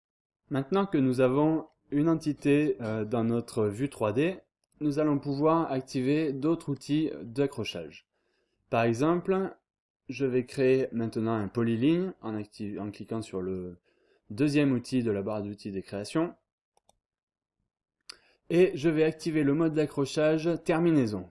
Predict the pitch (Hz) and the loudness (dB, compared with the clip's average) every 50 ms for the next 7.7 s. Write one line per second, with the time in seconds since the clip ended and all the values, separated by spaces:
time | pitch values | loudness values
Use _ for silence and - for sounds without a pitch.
0 | _ _ - 123 123 135 143 135 120 - 151 143 143 131 135 143 139 - 156 147 | _ _ -6 -4 -2 0 0 0 -2 0 0 0 2 2 0 0 0 0 -2 -2
1 | - - 135 127 - - 131 127 151 - - _ _ _ - 127 139 139 139 135 | 0 -2 -2 -2 0 2 4 4 4 2 -2 _ _ _ -6 -4 -2 -2 -2 -2
2 | 120 120 131 139 139 - - - 151 127 117 110 101 - 143 147 139 127 127 127 | -4 -4 -6 -6 -8 -6 -4 0 2 2 2 0 0 0 0 0 2 0 0 2
3 | 131 131 123 117 120 117 110 110 110 117 110 113 131 127 123 135 135 - 135 113 | 0 0 -2 -2 -4 -4 -4 -4 -4 -2 0 0 0 0 0 -2 -2 -2 -4 -4
4 | 107 117 110 - - - - - _ _ _ _ _ _ _ _ _ _ _ _ | -4 -6 -8 -8 -12 -18 -18 -20 _ _ _ _ _ _ _ _ _ _ _ _
5 | _ _ _ _ _ _ _ _ _ _ _ _ _ _ _ _ _ _ _ - | _ _ _ _ _ _ _ _ _ _ _ _ _ _ _ _ _ _ _ -8
6 | 139 131 165 160 143 143 135 123 117 117 - - - 175 180 185 - - 165 151 | -2 0 2 4 6 6 6 6 6 4 0 -2 -4 -2 -2 -2 -2 0 -2 -2
7 | - - - 143 131 127 139 147 160 170 175 175 - - | -2 -4 -4 -2 0 2 2 4 4 4 4 2 0 -2